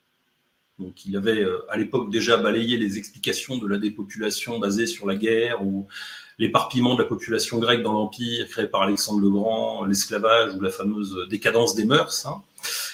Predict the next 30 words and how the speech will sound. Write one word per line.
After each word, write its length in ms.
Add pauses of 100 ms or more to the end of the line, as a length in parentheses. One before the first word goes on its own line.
(140)
Et, 100
et 140
il 120
anticipait, 800 (100)
euh, 180
alors, 460
euh, 540
des 80
phases 220
de 80
dépopu-, 380
de 140
dépopulation 720
qui 80
s'étaient 200
propagées. 520
Il 80
avait 120
étudié 320
les 60
phases 220
de 80
dépo-, 240
de 200
dépopulation 640
qui 100
s'étaient 220
propagées 380
en 100
Grèce 560